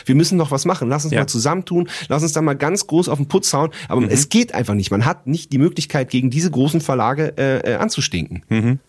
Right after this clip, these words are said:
Speaker 2: Ich hatte da, äh, jetzt auch mit, äh, äh, Claudia Schwarz drüber gesprochen. Das ist eine,
Speaker 1: Mhm.
Speaker 2: die, äh, die sozusagen die Bundesvorsitzende von Music Tech Germany, die sich auch mit so,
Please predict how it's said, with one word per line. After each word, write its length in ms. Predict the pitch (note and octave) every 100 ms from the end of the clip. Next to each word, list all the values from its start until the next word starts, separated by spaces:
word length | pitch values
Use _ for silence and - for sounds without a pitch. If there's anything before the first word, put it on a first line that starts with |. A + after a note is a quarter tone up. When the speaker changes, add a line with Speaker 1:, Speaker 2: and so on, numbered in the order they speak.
| _ - - - -
Speaker 2:
Ich 140 | A#2
hatte 180 | D#3 F#3
da, 220 | E3 D#3
äh, 240 | D3 C3 C3+
jetzt 300 | A#2+ C#3+ -
auch 180 | D3 D3+
mit, 240 | D#3 -
äh, 300 | A#2+ B2+ A#2+
äh, 220 | A2 A2+ A2 - - -
Claudia 380 | - C#3+ F3 D3
Schwarz 380 | - C#3+ D#3+ -
drüber 220 | A2 G#2+
gesprochen. 440 | G#2 - A#2 D3+
Das 100 | C3
ist 160 | B2 -
eine, 280 | A#2 B2+ E3+
Speaker 1:
Mhm. 60 |
Speaker 2:
die, 220 | E3+ A#2+
äh, 480 | A#2+ G#2+ A2 A2 A2 G#2+ - - - -
die 100 | A2
sozusagen 720 | G#2+ A2+ G#2+ - A2 A2 A2
die 80 | A2
Bundesvorsitzende 720 | C3+ D#3 - D3+ C#3 - C3
von 340 | - A#2+ A2+
Music 460 | G2+ D3 G3 D#3 -
Tech 240 | C#3+ C#3+
Germany, 560 | - C3 C3 A2+ G2+ G#2 - -
die 60 | B2+
sich 240 | B2+ A2+
auch 240 | A2 C3 C#3+
mit 180 | C3+ -
so, 240 | C3 B2